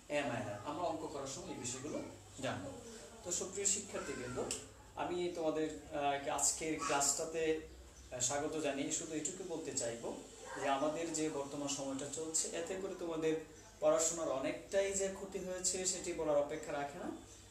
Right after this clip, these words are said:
আহ, তথাপি, আহ, আমরা দেখতে পাচ্ছি একেবারে প্রথম শ্রেণী থেকে দশম শ্রেণী পর্যন্ত, আহ, অনলাইন ক্লাস হচ্ছে।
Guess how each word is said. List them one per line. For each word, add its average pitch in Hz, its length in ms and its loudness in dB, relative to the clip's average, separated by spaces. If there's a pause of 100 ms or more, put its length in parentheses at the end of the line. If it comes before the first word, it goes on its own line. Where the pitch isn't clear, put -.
(180)
আহ, - 220 -2
তথাপি, 160 640 2 (500)
আহ, 135 680 2
আমরা 151 160 2
দেখতে 160 300 0
পাচ্ছি 165 800 2 (800)
একেবারে 156 440 6
প্রথম 160 340 0
শ্রেণী 175 220 -2
থেকে 170 260 -6
দশম 156 320 -2
শ্রেণী 151 300 0
পর্যন্ত, 139 380 -4
আহ, 135 720 -2
অনলাইন 151 440 2
ক্লাস 143 320 4
হচ্ছে। 147 260 -4